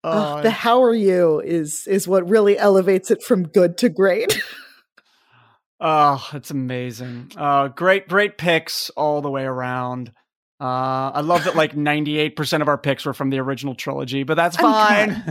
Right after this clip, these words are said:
Speaker 1: glad.
Speaker 2: <laughs> That's fine. That's fine. Um, all right. Anything else you guys wanna hit on before we get to, uh,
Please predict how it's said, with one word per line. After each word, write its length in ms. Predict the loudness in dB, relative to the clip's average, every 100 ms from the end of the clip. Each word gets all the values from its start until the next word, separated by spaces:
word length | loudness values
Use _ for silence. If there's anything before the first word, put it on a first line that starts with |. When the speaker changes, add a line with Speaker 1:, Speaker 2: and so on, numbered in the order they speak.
| -6
Speaker 1:
glad. 0 |
Speaker 2:
<laughs> 120 | -8
That's 220 | -8 -14
fine. 600 | -10 -2 0 0 -4 -10 -16 -12
That's 240 | -12 -12
fine. 480 | -6 -6 -6 -10 -14 -16 -14 -14 -14 -14 -14 -16 -8 0
Um, 760 | 4 6 6 2 0 -6 -8 -12 _ _ 2
all 100 | 4
right. 240 | 4 2
Anything 280 | 0 0 2
else 200 | 2 2
you 80 | 2
guys 320 | 4 4 2
wanna 440 | 0 0 2 2 0
hit 120 | 0
on 160 | 0 0
before 260 | -2 -4
we 100 | -2 -2
get 180 | -6 -4
to, 200 | -6 -2
uh, 540 | 0 0 0 -2